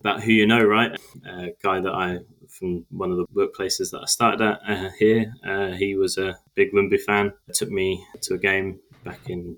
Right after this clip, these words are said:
May twenty-one, a game against, uh, Odense. We lost two one, but, you know, I was very much hooked. Growing up as a Watford fan, seeing a smaller club in a area with a bigger catchment, you know, like, uh,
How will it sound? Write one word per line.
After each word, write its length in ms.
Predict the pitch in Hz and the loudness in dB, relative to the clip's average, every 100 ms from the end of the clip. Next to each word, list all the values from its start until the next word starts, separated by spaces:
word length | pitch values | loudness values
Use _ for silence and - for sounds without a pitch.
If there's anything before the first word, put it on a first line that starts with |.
| _ | _
May 420 | 175 180 180 180 90 - | -10 -8 -6 -8 -12 -14
twenty-one, 600 | - 90 90 104 123 117 _ - | -12 -8 -2 0 0 -2 _ -20
a 60 | |
game 260 | 101 95 95 | -8 -4 -2
against, 440 | 92 95 - - - | -2 -4 -6 -10 -10
uh, 240 | 98 87 | -10 -6
Odense. 600 | 95 107 127 - 139 135 | 0 2 4 4 6 6
We 120 | 123 117 | 4 4
lost 360 | 123 - - - - | 4 2 -8 -14 0
two 200 | 135 131 | 4 6
one, 280 | 151 165 160 | 6 4 4
but, 300 | 135 123 123 | 2 2 2
you 100 | 127 | 2
know, 220 | 131 131 - - | 4 2 -4 -4
I 60 | 107 | 0
was 120 | 120 | 2
very 200 | 107 107 | 2 4
much 220 | 113 - | 2 0
hooked. 480 | 110 107 - - - _ | 0 0 -2 -12 -12 _
Growing 260 | 98 95 95 | 2 2 2
up 140 | - | 0
as 100 | 87 | 2
a 60 | 90 | 2
Watford 320 | 95 - 92 | 2 -2 -4
fan, 500 | 98 185 95 92 180 | 0 0 0 -4 -8
seeing 560 | - - - 98 90 90 | -6 -4 -4 -6 -8 -10
a 220 | 87 87 | -10 -10
smaller 440 | - - 95 95 87 | -10 -8 -6 -6 -8
club 360 | - 92 87 - - - | -8 -8 -10 -16 -20 -14
in 140 | 95 90 | -10 -8
a 240 | 90 90 _ - | -8 -12 _ -2
area 520 | 98 92 90 87 - - | 0 0 -2 -4 -8 -6
with 160 | 95 | -2
a 60 | 98 | 2
bigger 260 | 101 92 | 2 2
catchment, 520 | - 98 - - 107 - | 0 -4 -4 -4 -4 -4
you 140 | 98 | -6
know, 140 | 90 87 | -4 -6
like, 300 | 85 - 92 | -8 -8 -8
uh, 160 | 82 | -8